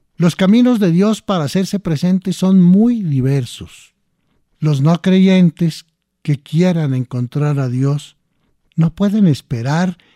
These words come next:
que necesariamente suceda algo espectacular, pero sí estar atentos cuando Él toque a la puerta.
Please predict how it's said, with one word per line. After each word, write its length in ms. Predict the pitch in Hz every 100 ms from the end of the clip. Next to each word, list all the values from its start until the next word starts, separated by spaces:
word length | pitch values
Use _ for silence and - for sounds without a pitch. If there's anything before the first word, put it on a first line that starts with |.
| _ _
que 140 | 143
necesariamente 1000 | 131 117 123 107 139 151 147 160 151 160
suceda 600 | 143 120 - 143 143 143
algo 260 | 147 143 147
espectacular, 1300 | 135 - - 117 107 113 104 104 95 98 92 _ _ _ _ _ _ _ _ _ _ -
pero 260 | 123 113 107
sí 420 | - 185 208 - _ _ _ -
estar 420 | 127 - 143 143
atentos 640 | 170 - 175 175 180 165
cuando 420 | - 147 131 110
Él 120 | 131 139
toque 420 | - 139 - 147
a 40 |
la 120 | 135
puerta. 560 | 139 - 101 87 - 107